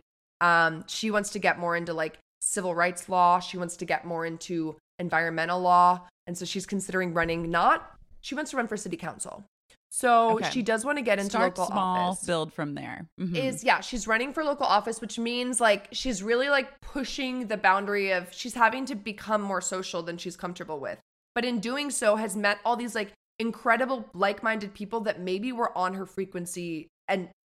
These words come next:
Speaker 1: all along, and she maybe wasn't inviting in the kind of friendships she wanted. So all these women are
Speaker 2: Mm-hmm.
Speaker 1: still really good friends, but we start to explore them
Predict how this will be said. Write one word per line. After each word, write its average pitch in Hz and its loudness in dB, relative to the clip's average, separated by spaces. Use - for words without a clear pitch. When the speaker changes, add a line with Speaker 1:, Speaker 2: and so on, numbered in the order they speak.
Speaker 1:
all 202 4
along, 185 2
and 196 -4
she 202 -4
maybe 185 -2
wasn't 202 2
inviting 170 2
in 175 -4
the 165 -6
kind 170 -10
of 160 -12
friendships 156 -8
she 160 -10
wanted. 156 -8
So - 0
all 277 10
these 523 -2
women 226 4
are - 4
Speaker 2:
Mm-hmm. 160 -4
Speaker 1:
still 208 -2
really 190 -2
good 196 -6
friends, 190 -2
but 185 -4
we 202 -4
start 247 -6
to 269 -12
explore 185 -6
them 180 -4